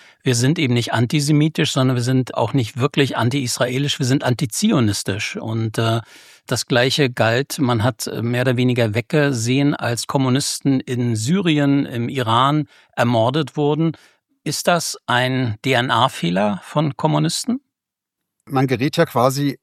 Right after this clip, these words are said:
Speaker 2: in dieser Situation dann, wenn Linke im Iran verfolgt werden nach der Revolution, gerät man ja in eine massive kognitive Dissonanz,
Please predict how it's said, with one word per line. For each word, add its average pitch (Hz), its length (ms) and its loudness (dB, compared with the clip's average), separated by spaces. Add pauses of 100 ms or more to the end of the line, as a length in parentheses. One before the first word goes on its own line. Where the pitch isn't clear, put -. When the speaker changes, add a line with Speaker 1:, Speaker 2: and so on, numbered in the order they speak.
Speaker 2:
in 139 140 0
dieser 147 220 2
Situation 131 680 2
dann, 135 160 4
wenn 120 120 2
Linke 120 320 0
im 139 260 0
Iran 123 320 0
verfolgt 123 520 -4
werden 107 200 0
nach 101 160 -4
der 107 160 -4
Revolution, 107 640 -2 (400)
gerät 127 300 -2
man 139 100 4
ja 131 80 2
in 131 60 0
eine 120 260 0 (500)
massive 165 440 0
kognitive 139 520 0
Dissonanz, 95 720 -2